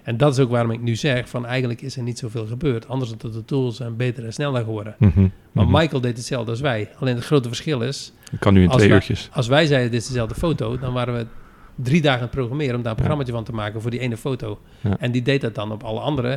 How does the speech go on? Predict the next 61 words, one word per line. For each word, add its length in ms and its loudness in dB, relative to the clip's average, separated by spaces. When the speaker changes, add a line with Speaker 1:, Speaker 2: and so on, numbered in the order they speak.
Speaker 1:
En 80 -8
dan 80 -2
zagen 280 -2
we 60 -6
dat 120 -6
het 120 -10
weer 200 -6
wel 240 -4
en 100 -6
niet 160 -6
werkte 280 -6
en 60 -6
moesten 200 -6
we 60 -18
het 80 -8
aanpassen. 480 -6
Hij 300 2
kon 280 2
nu, 180 2
vijftien 300 -2
jaar 120 -6
later, 240 -6
gewoon 200 -4
klikken 440 -4
en 120 -6
het 100 -2
programma 320 -2
leerde 260 -4
het 120 -14
zelf. 420 -10
Speaker 2:
Ja. 160 4
Speaker 1:
Maar 120 -4
als 120 -2
we 60 -2
dus, 300 -2
hey, 200 -2
toen 200 -6
gingen 160 2
we 60 -4
samen 340 -4
naar 80 -4
de 100 -8
code 260 -4
kijken 400 -6
achter 180 -16
die, 380 -8
eh, 160 -8
programmatuur 480 -4
van 100 -6
zijn 160 -6
klik, 220 -8
eh, 200 -4
ding. 160 -8
En 180 -10
hij 180 -2
was 140 -4
ook 60 -8
echt 160 -6
een 60 -20
goede 140 -4
programmeur. 560 -4